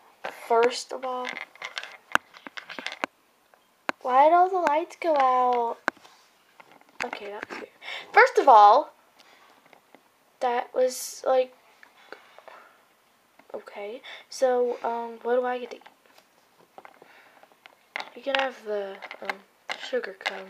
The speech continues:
while I enjoy all this. Whoa, whoa, whoa! I get the, cr-, the, like,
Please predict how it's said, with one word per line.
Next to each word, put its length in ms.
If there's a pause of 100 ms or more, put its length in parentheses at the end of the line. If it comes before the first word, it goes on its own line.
while 260
I 100
enjoy 440
all 200
this. 500 (680)
Whoa, 200
whoa, 180
whoa! 240 (540)
I 200
get 140
the, 100
cr-, 280 (500)
the, 120 (140)
like, 200